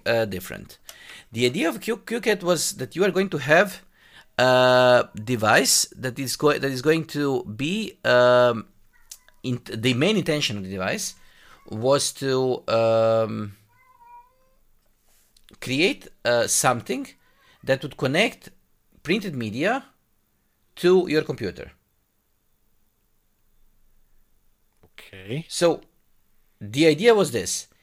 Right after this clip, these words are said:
Speaker 1: You got this thing plugged into your com-, your computer.
Speaker 2: Okay.
Speaker 1: This thing was, uh, basically a modified barcode scanner.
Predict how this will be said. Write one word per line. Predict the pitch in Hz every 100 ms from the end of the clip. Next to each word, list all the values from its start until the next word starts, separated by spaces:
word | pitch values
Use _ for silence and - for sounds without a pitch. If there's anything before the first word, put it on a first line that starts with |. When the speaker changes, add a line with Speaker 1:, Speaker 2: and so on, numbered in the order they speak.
| _ -
Speaker 1:
You | 120
got | 131 - 247
this | 196 240
thing | - -
plugged | - 165 185
into | 156 151
your |
com-, | 143 131
your | 131 135
computer. | 123 92 - - - _ _ - _
Speaker 2:
Okay. | 90 90 90 104 143
Speaker 1:
This | 110 190
thing | - 240
was, | 196 151
uh, | 156
basically | 123 - 120 151 247 294 214 - 180 165
a | 135 135 135 131 131 131 127
modified | 123 143 175 156 - 143 117
barcode | 127 123 117
scanner. | - 85 73 55